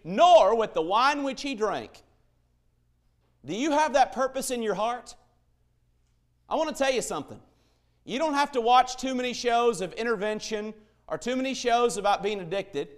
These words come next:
to know that the Bible, the good book, when it says, "Wine is a mocker, strong drink is raging, and those who partake therein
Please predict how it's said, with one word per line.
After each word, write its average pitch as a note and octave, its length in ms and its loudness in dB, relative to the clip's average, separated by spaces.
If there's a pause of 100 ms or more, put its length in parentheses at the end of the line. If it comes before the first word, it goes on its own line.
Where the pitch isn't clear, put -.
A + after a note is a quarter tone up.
(600)
to G3+ 120 -4
know A#3+ 420 6
that F#3 240 -2
the E3+ 60 -4
Bible, G#3+ 500 4
the F#3 120 -2
good B3 240 -4
book, G3+ 240 -2
when G3 140 -6
it G3 140 -6
says, A#3 320 -2
"Wine A#3+ 320 2
is A#3 140 -4
a A3 60 -2
mocker, A#3 440 0
strong A3+ 420 0
drink A#3+ 260 -2
is F3+ 140 -6
raging, A3 460 -2
and F3+ 100 -6
those B3+ 280 2
who A3+ 100 -6
partake B3+ 460 -4
therein G#3 400 -2